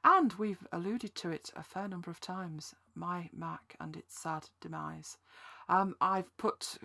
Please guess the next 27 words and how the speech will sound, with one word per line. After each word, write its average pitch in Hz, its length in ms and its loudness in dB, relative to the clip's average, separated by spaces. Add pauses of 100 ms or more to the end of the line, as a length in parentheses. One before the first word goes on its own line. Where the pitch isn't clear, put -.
(100)
uh, 170 240 -2
a - 60 -6
couple 277 180 -2
of 277 60 -4
posts 254 320 2
on 214 120 0
the 196 60 -2
blog 190 240 4
so 175 220 0
far, 175 320 4 (380)
and 196 260 4
I 196 140 8
intend 214 680 2 (100)
to 190 120 -4
update 180 560 0
that 165 240 2
with 165 100 -6
all 170 160 -2
the 165 120 -6
latest 165 560 -4
gory 160 380 -2
details. 147 520 -6 (300)
So - 120 -2
if 170 160 -2
you 175 120 2
fancy, 285 580 4
um, 208 240 0